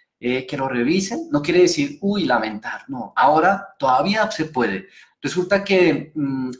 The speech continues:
¿será que Microsoft desaparecerá del mapa? Ahora caerá un meteorito. <laughs> Bueno, si llega a pasar eso, pues todos nos vamos a morir, así que no hay preocupación de que se, se caiga en la bolsa de valores, cosas por el estilo. Pero de eso se trata.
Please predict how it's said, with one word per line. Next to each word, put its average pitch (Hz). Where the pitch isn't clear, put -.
¿será 156
que 165
Microsoft 165
desaparecerá 123
del 135
mapa? 117
Ahora 107
caerá 107
un 120
meteorito. 123
<laughs> 123
Bueno, 107
si 156
llega 165
a 180
pasar 156
eso, 160
pues 147
todos 143
nos 143
vamos 131
a 143
morir, 135
así -
que 120
no 120
hay 117
preocupación 117
de 120
que 113
se, 101
se 113
caiga 117
en 120
la 113
bolsa 107
de 117
valores, 110
cosas 113
por 113
el 104
estilo. 180
Pero 147
de 147
eso 147
se 175
trata. 190